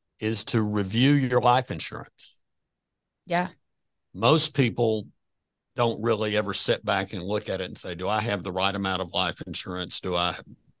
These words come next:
Speaker 1: have the right type of life insurance? Are the beneficiaries up to date?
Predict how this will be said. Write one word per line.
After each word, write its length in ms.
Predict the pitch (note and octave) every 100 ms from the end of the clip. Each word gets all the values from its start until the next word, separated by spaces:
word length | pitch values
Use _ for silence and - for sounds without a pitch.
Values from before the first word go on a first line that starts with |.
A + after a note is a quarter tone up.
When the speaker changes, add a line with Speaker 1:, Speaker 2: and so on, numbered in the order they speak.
| _
Speaker 1:
have 300 | - G2+ F2
the 80 | F#2
right 260 | F2+ F2 -
type 380 | - G#2+ G#2+ -
of 120 | F2+
life 300 | F#2+ F2+ F2+
insurance? 640 | F#2 - F#2+ F#2 - - - _ _ _ _ _ _ _ _ _ -
Are 100 | G#2
the 100 | F#2+
beneficiaries 760 | A#2+ G#2 - A2 A#2 G#2 G2
up 200 | A2 G2+
to 100 | -
date? 340 | F2+ F2+ F2